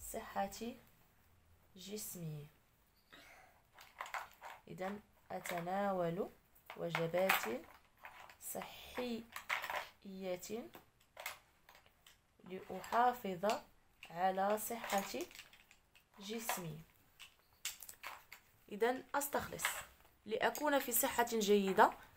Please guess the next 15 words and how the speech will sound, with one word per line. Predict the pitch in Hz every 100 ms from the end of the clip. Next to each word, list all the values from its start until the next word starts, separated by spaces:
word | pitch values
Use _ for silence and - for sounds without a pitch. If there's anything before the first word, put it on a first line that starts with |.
| -
علي | 185 202 226 240 220
أن | 226 - 220 208
أتناول | 208 208 220 233 214
أغذية | - 233 202 202 202
متنوعة | 196 208 214 208 208 214 214 269
وكافية. | 262 277 277 - 175 156
نعم، | 175 185 - - - - - - -
يجب | 208 202
أن | 214 214
تكون | 214 220 220
من، | 214 214 208
من | 214 214
حيث | 233 247 -
الكمية | - 240 226 214
كافية، | 202 285 311 - 202